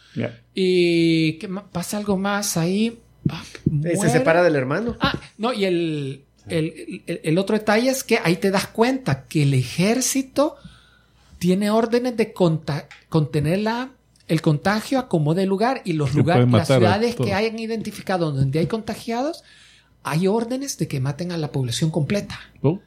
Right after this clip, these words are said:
Speaker 2: Entonces van a
Speaker 4: A
Speaker 2: comenzar,
Speaker 4: purgar a todos.
Speaker 2: no sé si ahí te lo dicen, que van a comenzar a bombardear ciudades. O s-, o después lo,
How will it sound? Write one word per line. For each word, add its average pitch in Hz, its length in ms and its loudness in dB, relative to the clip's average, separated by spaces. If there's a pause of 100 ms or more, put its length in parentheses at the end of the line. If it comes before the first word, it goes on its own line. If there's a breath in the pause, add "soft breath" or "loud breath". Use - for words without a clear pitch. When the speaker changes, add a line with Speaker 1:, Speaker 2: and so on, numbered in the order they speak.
(140)
Speaker 2:
Entonces 151 300 -4
van 175 120 -4
a 190 60 0
Speaker 4:
A - 40 -6
Speaker 2:
comenzar, 160 280 4
Speaker 4:
purgar 131 260 6
a 104 80 2
todos. 139 300 -2
Speaker 2:
no 170 240 -2
sé 220 240 -4
si 226 300 -2
ahí 165 260 -2
te 233 180 -2
lo 202 140 0
dicen, 240 440 0 (120)
que 180 120 0
van 165 140 -2
a 180 80 -2
comenzar 175 320 -2
a 175 40 2
bombardear 165 480 -2
ciudades. - 580 -12 (580)
O 135 120 -20
s-, - 200 -20
o 147 140 -20
después 165 320 -8
lo, 156 340 -4